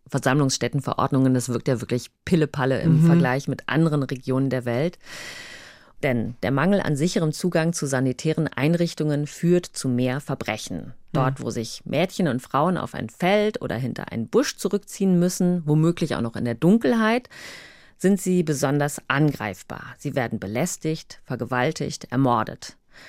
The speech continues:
Speaker 1: Und wer den Luxus hat, eine Toilette im eigenen Haus oder zumindest überhaupt eine Toilette mit Wänden zu haben, die man von innen abschließen kann,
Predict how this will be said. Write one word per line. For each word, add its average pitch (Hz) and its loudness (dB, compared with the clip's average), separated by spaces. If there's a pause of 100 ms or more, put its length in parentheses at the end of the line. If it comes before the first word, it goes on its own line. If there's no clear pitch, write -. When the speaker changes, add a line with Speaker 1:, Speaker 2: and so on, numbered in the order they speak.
(160)
Speaker 1:
Und 131 -4
wer 151 4
den 147 2
Luxus 175 -2
hat, - -6
eine 131 -2
Toilette 123 -6
im 110 -4
eigenen 117 -6
Haus 175 0
oder 127 -4
zumindest 156 0
überhaupt 123 -8
eine 113 -2
Toilette 113 -6
mit 110 -4
Wänden 185 2
zu 208 -2
haben, 202 0
die 170 -4
man 143 -2
von 127 -4
innen 185 2
abschließen - -4
kann, 190 -2